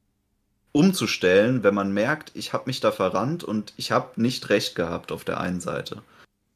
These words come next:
Weil das ist was, was man oft merkt, dass Menschen, die ihr Leben lang an einer Sache gearbeitet haben und die sich da so ihre Legacy drauf aufgebaut haben, so, "Das ist, das ist das Ding, was ich erschaffen habe",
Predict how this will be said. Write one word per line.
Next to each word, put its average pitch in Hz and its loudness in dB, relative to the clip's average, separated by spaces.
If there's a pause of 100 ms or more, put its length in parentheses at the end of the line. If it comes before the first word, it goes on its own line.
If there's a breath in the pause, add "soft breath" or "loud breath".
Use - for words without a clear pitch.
(240)
Weil 98 4
das 135 4
ist - -4
was, 135 0
was 120 0
man 104 0
oft 127 0
merkt, 104 -4
dass - -8
Menschen, 127 -2 (540 loud breath)
die 98 -2
ihr 98 2
Leben 139 4
lang 101 4
an 92 0
einer 117 2
Sache 110 0
gearbeitet 92 2
haben 92 -2
und 95 -6
die 101 -2 (360)
sich - -6
da 104 6
so 104 4 (480 loud breath)
ihre 107 4
Legacy 110 4
drauf 92 2
aufgebaut 87 0
haben, 87 -6
so, 85 -8
"Das 98 -4
ist, - -4
das 110 0
ist - -2
das 107 0
Ding, 113 2
was 101 4
ich 104 -4
erschaffen 92 -2
habe", 92 -2